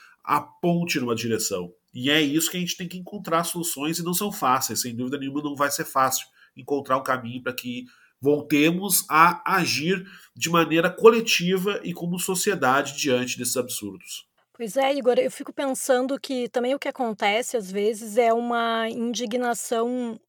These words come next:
Speaker 2: hã, episódica, né? Assim, existe um ca-, como esse caso horroroso aí, né, da câmara de gás, é um absurdo o que aconteceu, é óbvio que a gente se revolta, mas talvez das pessoas também se mobilizarem e tentarem,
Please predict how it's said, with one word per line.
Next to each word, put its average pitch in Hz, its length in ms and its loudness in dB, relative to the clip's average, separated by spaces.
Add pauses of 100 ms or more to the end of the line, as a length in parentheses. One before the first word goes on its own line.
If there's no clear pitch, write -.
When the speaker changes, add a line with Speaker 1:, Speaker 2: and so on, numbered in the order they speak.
(160)
Speaker 2:
hã, 220 240 -2
episódica, 233 880 2 (140)
né? 214 360 -4
Assim, 202 280 -6
existe 196 280 -8
um 226 40 -8
ca-, 208 260 -4
como 214 180 -4
esse 208 140 -6
caso 202 240 -2
horroroso 202 580 -2
aí, 196 300 -4
né, 208 220 -6
da 196 120 -8 (200)
câmara 214 280 -2
de 196 140 -6
gás, 220 460 2
é 220 40 -2
um 214 60 -4
absurdo 240 540 -4
o 233 40 -10
que 214 60 -8
aconteceu, 208 480 -4
é 226 80 6
óbvio 226 220 2
que 262 80 -4
a - 20 -2
gente 220 160 -8
se - 100 -8
revolta, 220 600 0 (440)
mas 226 240 0
talvez 233 600 2
das 254 180 4
pessoas 254 500 2
também 262 440 0
se - 160 -6
mobilizarem 220 960 -2
e 226 160 -4 (100)
tentarem, 220 540 2